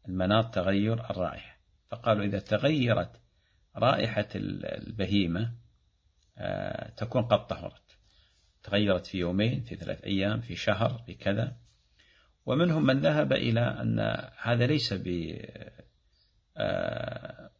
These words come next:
أمر يمكن الاعتماد عليه، لأنه قد تكون بعض الحيوانات تأكل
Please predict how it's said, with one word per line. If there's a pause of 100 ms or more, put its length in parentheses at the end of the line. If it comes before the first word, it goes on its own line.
(120)
أمر
يمكن
الاعتماد
عليه، (460)
لأنه
قد
تكون
بعض (720)
الحيوانات
تأكل